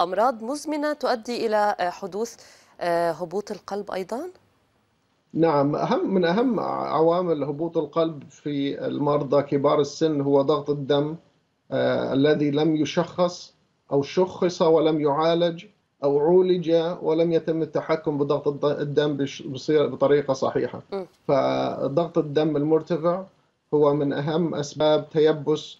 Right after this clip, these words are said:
Speaker 2: عضلة القلب في البطين الأيسر، مما ينتج عنه، آه، ضعف، آه، في عضلة القلب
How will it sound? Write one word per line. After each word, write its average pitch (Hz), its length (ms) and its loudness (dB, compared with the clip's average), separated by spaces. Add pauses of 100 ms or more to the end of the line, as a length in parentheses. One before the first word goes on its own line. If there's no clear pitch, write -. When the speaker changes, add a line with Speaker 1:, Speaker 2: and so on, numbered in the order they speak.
(280)
Speaker 2:
عضلة 147 540 0
القلب 139 640 -2
في - 120 -4
البطين 135 1080 2
الأيسر، 156 520 0 (400)
مما 147 540 2
ينتج 151 440 2
عنه، 143 500 0 (400)
آه، 131 260 0
ضعف، 147 560 0 (120)
آه، 131 640 -4
في 139 220 0
عضلة 139 400 2
القلب 139 540 -2